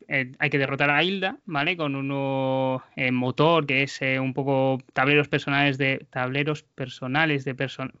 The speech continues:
personales, de personaje, con dados y, eh, incluye unas nuevas mecánicas, entonces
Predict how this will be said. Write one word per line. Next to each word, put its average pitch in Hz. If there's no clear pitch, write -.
personales, 139
de 151
personaje, 147
con 135
dados 180
y, 147
eh, 131
incluye 139
unas 143
nuevas 143
mecánicas, 147
entonces 135